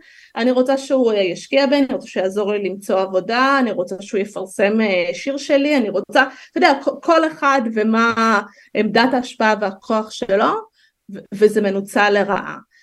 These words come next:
עכשיו, הבעיה היא שבאמת בגלל שאתה יודע, בעידן, זה, זה, זה הברכה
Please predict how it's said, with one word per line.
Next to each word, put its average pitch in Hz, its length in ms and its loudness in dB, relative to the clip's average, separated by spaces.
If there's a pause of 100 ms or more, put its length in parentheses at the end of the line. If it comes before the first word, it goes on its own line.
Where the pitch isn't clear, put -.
(160)
עכשיו, 208 240 0
הבעיה 190 320 0
היא 453 100 0
שבאמת 233 280 2
בגלל 214 360 2
שאתה 269 320 -2
יודע, 233 180 2
בעידן, 196 500 0 (420)
זה, - 200 -20
זה, 202 260 -16
זה 208 160 -2
הברכה 202 460 2